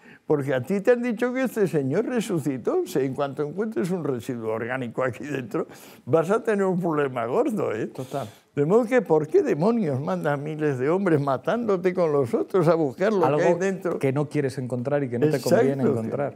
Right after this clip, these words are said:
Speaker 2: Sí, sí, es verdad. Ahí, digamos, con, con ese debate hay otro elemento, o sea, que va mucho más allá del debate moral sobre la salud pública, y es, digamos, la dimensión militar y la dimensión financiera del tráfico de drogas, que es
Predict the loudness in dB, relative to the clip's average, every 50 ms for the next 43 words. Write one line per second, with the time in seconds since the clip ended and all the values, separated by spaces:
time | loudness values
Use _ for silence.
0 | -14 -20 -20 -20 -20 -18 -14 -14 -12 -12 -12 -12 -12 -14 -14 -14 -14 -12 -10 -8
1 | -6 -6 -6 -4 -4 -6 -8 -8 -14 -20 -20 -10 -6 -4 -2 0 0 0 0 -2
2 | -6 -10 -16 -14 -12 -6 -4 -4 -4 -4 -6 -6 -6 -6 -6 -6 -8 -10 -10 -8
3 | -8 -6 -6 -6 -4 -4 -2 -2 -2 -2 -2 -2 -2 -2 -4 -6 -6 -6 -6 -4
4 | -4 -4 -4 -6 -6 -8 -12 -10 -10 -10 -8 -8 -8 -8 -6 -6 -6 -6 -6 -6
5 | -8 -8 -8 -8 -8 -8 -6 -6 -6 -6 -4 -4 -4 -4 -4 -6 -4 -4 -2 -2
6 | -2 -2 -4 -6 -8 -8 -6 -6 -6 -6 -6 -8 -8 -8 -10 -8 -8 -8 -6 -6
7 | -6 -4 -4 -4 -4 -4 -8 -16 -20 -20 _ _ _ _ -8 -4 -2 -2 0 0
8 | -2 -4 -6 -12 -18 _ _ _ _ _ _ _ -8 -6 -4 -4 -4 -4 -4 -4
9 | -4 -4 -4 -6 -8 -10 -8 -6 -4 -4 -2 -2 -4 -4 -4 -4 -4 -4 -4 -4
10 | -6 -6 -6 -8 -8 -10 -10 -10 -10 -12 -10 -8 -8 -8 -8 -8 -6 -4 -4 -2
11 | -2 -2 -2 -2 -4 -6 -6 -8 -6 -8 -8 -8 -8 -8 -6 -6 -6 -6 -6 -6
12 | -6 -6 -6 -6 -8 -8 -8 -6 -6 -6 -8 -10